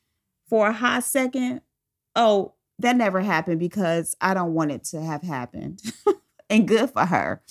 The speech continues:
because she doesn't have to say anything she doesn't wanna say. And, um, if that's her truth, that's her truth.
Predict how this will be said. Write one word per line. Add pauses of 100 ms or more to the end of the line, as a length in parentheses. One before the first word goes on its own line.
(340)
because
she
doesn't
have
to
say
anything
she
doesn't
wanna
say. (460)
And,
um, (340)
if
that's
her
truth,
that's
her
truth.